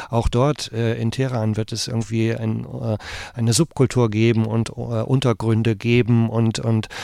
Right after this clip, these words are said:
äh, Netzwerke geben, die nicht kontrolliert sind und nicht kontrollierbar sind, die sich durchsetzen und Gegenkräfte darstellen. All das wird auch Thema von dieser Konferenz sein.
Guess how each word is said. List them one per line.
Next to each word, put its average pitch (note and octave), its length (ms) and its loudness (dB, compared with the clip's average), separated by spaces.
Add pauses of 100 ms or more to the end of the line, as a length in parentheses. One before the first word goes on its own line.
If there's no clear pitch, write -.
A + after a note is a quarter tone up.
(260)
äh, G#2+ 300 0
Netzwerke A#2+ 680 0
geben, A2+ 280 0
die A2+ 100 2
nicht A#2 260 2
kontrolliert A#2+ 580 2
sind A#2 340 0
und A#2 100 -4
nicht A#2 140 -6
kontrollierbar A2 760 -2
sind, A2+ 460 2
die G#2+ 140 -4
sich G2+ 260 -8
durchsetzen A2 720 -2
und A2 280 -4
Gegenkräfte A#2+ 560 0
darstellen. G#2 540 -4
All A2+ 140 -4
das - 340 -2 (100)
wird - 420 -8
auch A#2+ 220 -10
Thema A#2+ 440 4 (280)
von A2+ 200 -2
dieser A2 180 -4
Konferenz A2+ 540 -4
sein. F2+ 240 -8